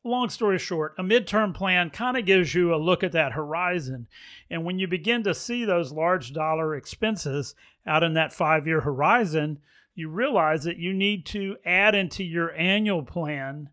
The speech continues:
a savings amount that will allow you to make those purchases in the future and not have to borrow money or finance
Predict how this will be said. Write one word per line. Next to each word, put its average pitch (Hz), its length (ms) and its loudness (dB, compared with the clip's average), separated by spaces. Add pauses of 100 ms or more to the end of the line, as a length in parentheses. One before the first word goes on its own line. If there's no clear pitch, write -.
(220)
a 160 120 -6
savings 214 640 0
amount 135 560 -6
that 170 140 -2
will 165 160 -4
allow 175 460 2
you 160 340 -4
to 180 260 -6
make 165 440 -2
those 151 260 -6
purchases 156 680 -8
in 127 100 -12
the 123 100 -12
future 156 680 -6 (160)
and 151 120 -4
not 170 240 2
have 160 300 0
to - 160 -6
borrow 143 400 -2
money 175 640 0
or 170 200 2
finance 185 800 -2